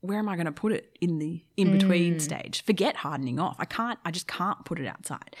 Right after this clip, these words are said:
Speaker 1: So for me, I can then take it from the heat mat to my greenhouse, which is gonna protect it enough, but you need that halfway house. So for you, if you've only got one mini greenhouse and you've got half your seedlings on that, on the heat mat inside,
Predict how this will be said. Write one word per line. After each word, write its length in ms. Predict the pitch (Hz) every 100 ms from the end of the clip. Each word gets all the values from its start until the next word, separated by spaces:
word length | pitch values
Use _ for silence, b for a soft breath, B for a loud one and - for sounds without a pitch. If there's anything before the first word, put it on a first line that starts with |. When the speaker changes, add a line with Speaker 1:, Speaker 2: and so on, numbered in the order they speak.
| B -
Speaker 1:
So 100 | 233
for 120 | 214
me, 240 | 214 220 -
I 140 | 160
can 180 | - 180
then 140 | 165
take 260 | - 156 151
it 200 | 143 _
from 200 | - 214
the 60 | 202
heat 100 | 180
mat 180 | 165 151 _ _ -
to 160 | - 185
my 140 | 165
greenhouse, 580 | 147 127 139 139 98 -
which 120 | 170
is 80 | 160
gonna 160 | 156 139
protect 400 | 143 - - -
it 100 | -
enough, 560 | 147 147 262 - - _ b b b b
but 120 | -
you 100 | 170
need 240 | 165 156 156
that 140 | 143
halfway 360 | 139 131 - -
house. 360 | - - - B B B
So 160 | - 208
for 140 | -
you, 540 | 165 180 294 - - -
if 120 | -
you've 100 | 202
only 180 | 202 185
got 120 | 165
one 260 | 160 165 165
mini 180 | 160 143
greenhouse 640 | - 185 196 151 92 -
and 100 | -
you've 60 | 165
got 100 | -
half 300 | - 190 190
your 60 | 185
seedlings 420 | - 156 151 160
on 200 | - 156
that, 260 | 147 151 - 160
on 100 | 143
the 60 |
heat 220 | 139 147
mat 160 | 139 151
inside, 800 | 135 - 196 208 - - 190